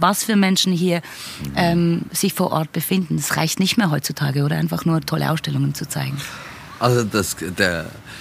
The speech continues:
Speaker 2: der Kern des Museums ist natürlich, äh, seine Sammlung und wir, wir haben das Glück, eine sehr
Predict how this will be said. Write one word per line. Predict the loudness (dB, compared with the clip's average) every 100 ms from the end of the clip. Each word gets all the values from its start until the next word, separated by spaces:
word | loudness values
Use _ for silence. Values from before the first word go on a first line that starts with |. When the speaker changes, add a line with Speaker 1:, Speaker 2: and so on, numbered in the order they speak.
| -18 -14 -8
Speaker 2:
der |
Kern | -2 2 4 4 4
des | 2 2
Museums | 2 4 4 6 6 8 6 4
ist | 4 6 6 4
natürlich, | 4 4 4 6 4 6 6
äh, | 4 0 0
seine | 0 0 2
Sammlung | 4 4 6 4 4
und | 2 0
wir, | -2 -2 -4 -8 -4
wir | -2
haben | -2 -2
das | -4 -4
Glück, | -4 -4 -6
eine | -10 -12
sehr | -10 -8 -4 -4